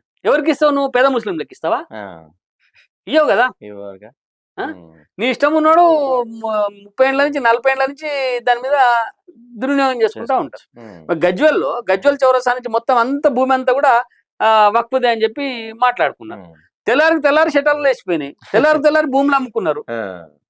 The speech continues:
Speaker 1: ఎట్లయితే పేద ముస్లింలకు ఏమన్నా మేలు జరిగిందా అక్కడ?
Speaker 2: ఉమ్. అంతే.
Speaker 1: ఎవడైతే అధికారంలో ఉన్నాడో, ఎవడైతే కౌన్సిలర్ ఉన్నాడో, ఎవడైతే రాజకీయ నాయకుడు ఉన్నాడో, వానికి కదా మేలు జరిగింది.
Speaker 2: ఉమ్.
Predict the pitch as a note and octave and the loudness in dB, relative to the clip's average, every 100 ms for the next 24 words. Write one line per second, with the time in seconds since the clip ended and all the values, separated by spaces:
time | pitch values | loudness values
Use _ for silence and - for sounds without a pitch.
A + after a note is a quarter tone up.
0 | _ _ _ _ _ - A#3 E4 D#4 C4 | _ _ _ _ _ -6 -2 0 0 2
1 | C4 D4 C#4 C4 A#3 G3+ F#3+ F3+ F#3+ G#3 | 2 2 0 -2 -4 -2 -6 -4 -2 0
2 | D#3 C#3 C3 F3 C4+ D4+ E3 _ _ _ | -2 -2 -6 -4 -4 -6 -12 _ _ _
3 | _ _ - F#2+ E2 G3+ C#4 C4+ A3+ B3 | _ _ -18 -12 -2 0 2 0 -2 0
4 | C4 C4+ B3+ A#3 A#3 C4 A#3+ B3+ B3 G3+ | 0 0 -4 -4 2 4 4 0 -2 -2
5 | A#3 A#3+ A#3+ G#3+ A#3+ A#3+ A3+ A#3 A#3+ G#3 | -4 -4 -2 0 2 4 4 4 4 4
6 | G#3 A3+ B3 A3+ G3+ G#3 A#3+ G#3+ A#3 C#4+ | 2 0 0 0 -2 -4 -4 0 0 2
7 | C#4 B3+ C4 B3+ B3 A#3 A3 G#3+ F#3+ | 2 4 2 2 -2 -6 -20 -20 -20